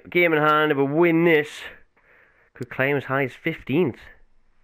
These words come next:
Probably not. With September Player of the Month award, Joe Linton. How about that, eh? Lovely stuff. Looks dead happy about it now.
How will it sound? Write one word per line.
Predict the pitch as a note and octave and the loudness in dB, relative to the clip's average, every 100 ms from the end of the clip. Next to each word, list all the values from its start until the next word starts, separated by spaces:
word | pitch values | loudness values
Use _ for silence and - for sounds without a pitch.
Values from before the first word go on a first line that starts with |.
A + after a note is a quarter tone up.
| _ | _
Probably | - B2+ | -10 -6
not. | A2+ A#2 | -4 -6
With | - A2 - | -6 -8 -10
September | - D3+ C#3 D3 | -8 -6 -4 -4
Player | D#3 D#3+ | -2 -2
of | E3+ | 0
the | |
Month | F#3 A#3 | 0 -2
award, | A#3 D#3 A#2+ | -2 -2 0
Joe | C3 | 0
Linton. | E3+ A3 A#3 B2 - | -2 0 -2 -2 -6
How | - | -8
about | A2 A#2 | -6 -4
that, | F#3 F#3+ | -4 -6
eh? | C4 _ _ _ _ _ _ _ _ | -8 _ _ _ _ _ _ _ _
Lovely | - D3+ | -14 -14
stuff. | - F#2 - _ _ _ _ | -12 -14 -14 _ _ _ _
Looks | _ - | _ -8
dead | A#2 | -6
happy | A2+ | -4
about | A#2 D3+ | -4 -6
it | G#2+ | -4
now. | A#2+ | -8